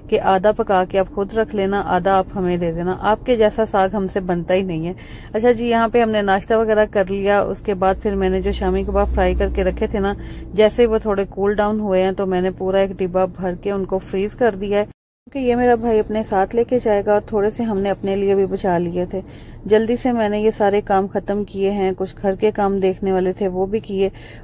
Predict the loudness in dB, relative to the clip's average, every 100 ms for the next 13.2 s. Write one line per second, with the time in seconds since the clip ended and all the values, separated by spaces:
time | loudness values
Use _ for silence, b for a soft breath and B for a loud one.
0 | -4 -2 4 4 6 4 4 0 -2 -2
1 | -2 -2 0 0 0 -2 -4 -2 -2 0
2 | 0 -2 -4 -2 0 -2 -2 -2 0 0
3 | 2 2 0 -2 -2 -4 0 0 0 -2
4 | -2 0 0 0 0 0 -2 0 0 0
5 | 0 -2 -6 B B B 2 2 0 0
6 | 2 2 2 -4 -2 0 2 2 2 0
7 | 0 0 -2 -2 -2 0 0 0 2 0
8 | 2 0 2 0 0 0 0 -2 -2 -4
9 | -8 B B B -4 -2 2 2 4 4
10 | 2 2 2 2 2 0 0 -2 -2 -2
11 | -2 -2 -2 -2 -4 -4 -4 -4 0 2
12 | 2 2 0 0 -2 0 2 2 0 0
13 | 0 0